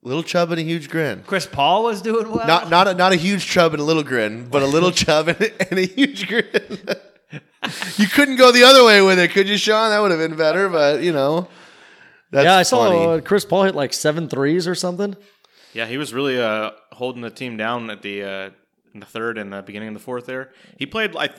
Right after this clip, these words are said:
Speaker 4: I wanna say, like, twenty-something consecutive minutes.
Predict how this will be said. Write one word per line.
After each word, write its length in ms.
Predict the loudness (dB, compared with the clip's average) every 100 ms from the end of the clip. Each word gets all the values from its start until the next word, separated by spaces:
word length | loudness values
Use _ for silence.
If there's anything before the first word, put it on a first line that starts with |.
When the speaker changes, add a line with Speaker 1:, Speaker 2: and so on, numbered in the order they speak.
| -8
Speaker 4:
I 100 | -6
wanna 200 | -4 -4
say, 280 | -4 -4 -4
like, 320 | -6 -10 -12
twenty-something 880 | -12 -12 -12 -16 _ -16 -14 -14 -16
consecutive 440 | -12 -12 -10 -12
minutes. 460 | -12 -12 -14 -14